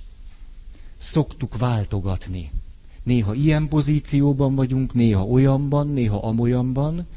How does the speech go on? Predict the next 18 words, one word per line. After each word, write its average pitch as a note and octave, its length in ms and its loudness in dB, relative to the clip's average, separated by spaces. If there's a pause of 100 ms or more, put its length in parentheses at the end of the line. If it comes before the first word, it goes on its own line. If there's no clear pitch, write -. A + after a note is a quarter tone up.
(500)
Tehát A#2 220 0
a A#2+ 40 0
stílusunk C3 880 2
tud A2 240 -4
változni, G#2+ 800 -2 (400)
de A#2 120 0
ami A2 160 0
összeköti B2+ 640 0
őket, C#3 340 -2
fenyegetve C3 840 0
érezzük B2 560 -4
magunkat, B2 500 -6
és A2 160 -6
meg B2 220 4 (100)
kell B2 360 -4 (400)
védelmeznünk G#2+ 1000 -2
az G2 120 -6
életünket. F2+ 840 -8